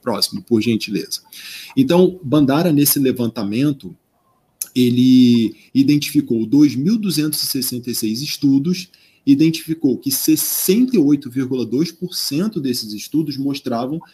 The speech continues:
que existiam, sim, impactos biológicos significativos e também em relação à saúde, ah, dos campos eletromagnéticos antropogênicos, ou seja, criados pelos homens. E oitenta e nove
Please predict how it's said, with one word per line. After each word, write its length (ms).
que 140
existiam, 640
sim, 600
impactos 540
biológicos 680
significativos 1120
e 100
também 560
em 80
relação 500
à 40
saúde, 640
ah, 340
dos 220
campos 320
eletromagnéticos 960
antropogênicos, 840
ou 100
seja, 300
criados 560
pelos 360
homens. 480
E 80
oitenta 480
e 40
nove 280